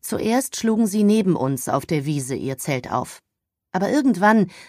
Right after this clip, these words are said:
als ich mich gerade mühsam durch den undurchdringlichen, unwegsamen Dschungel der Pubertät schlug,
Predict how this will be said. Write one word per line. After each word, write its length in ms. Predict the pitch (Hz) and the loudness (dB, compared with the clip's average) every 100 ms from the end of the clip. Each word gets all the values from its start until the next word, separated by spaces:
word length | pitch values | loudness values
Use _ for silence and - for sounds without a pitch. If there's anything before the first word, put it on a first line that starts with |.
| _ | _
als 200 | - 160 | -6 -6
ich 120 | 165 | -4
mich 140 | 170 - | -4 -2
gerade 260 | 160 180 | 0 2
mühsam 520 | 170 165 214 196 185 170 | 4 4 4 2 2 2
durch 200 | 160 - | -2 -2
den 160 | 156 | -2
undurchdringlichen, 1120 | 160 196 190 180 165 - 165 185 180 180 165 165 - _ | 0 0 2 0 -4 -4 0 2 2 0 -2 -2 -16 _
unwegsamen 800 | 190 202 170 170 - 165 160 147 | 0 2 2 0 0 0 0 0
Dschungel 300 | 165 190 151 | 0 0 0
der 120 | 143 | -4
Pubertät 580 | - 143 151 - 196 196 | -6 -8 -8 -2 -2 -2
schlug, 360 | - 170 180 | -2 -2 -2